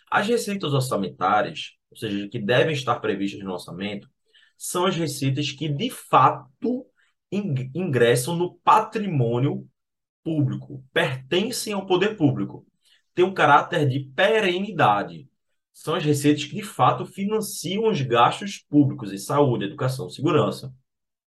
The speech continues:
Logo, devem estar previstas no orçamento. Cobrem as chamadas despesas orçamentárias. Então, as despesas orçamentárias serão pagas através dos, eh, das receitas que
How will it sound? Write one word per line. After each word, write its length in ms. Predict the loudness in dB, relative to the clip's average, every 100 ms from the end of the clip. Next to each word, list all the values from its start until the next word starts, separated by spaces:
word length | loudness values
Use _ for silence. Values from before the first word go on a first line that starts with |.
| _ _ -4
Logo, 500 | 2 4 4 -2 -10 _ _ -10
devem 360 | 2 4 4
estar 320 | 0 0 -2
previstas 460 | 0 -4 -2 -4 -4
no 80 | -6
orçamento. 580 | -4 -4 -2 -2 -4 -16 _ _ _ _ _ _ _ _ _ _
Cobrem 460 | 2 4 4 2 2
as 160 | 0
chamadas 480 | 2 2 2 4 2
despesas 840 | 0 -6 -4 -2 0 0 -4 -6 -8
orçamentárias. 800 | -6 -2 -2 2 4 4 2 -4
Então, 140 | -2
as 120 | 0
despesas 540 | -2 -8 -2 0 0 0
orçamentárias 640 | 0 -2 -6 -6 -6 -6
serão 420 | -6 -4 -4 -4 _ _ _
pagas 440 | 4 4 4 -2
através 640 | -4 -2 0 0 0 -6 _ -18
dos, 480 | -12 -10 -10 -14 _ _ _ _ _ _ _ _ _ _ _
eh, 180 | -20 -8
das 200 | 0 2
receitas 680 | 2 0 0 2 2 -2
que 100 | -8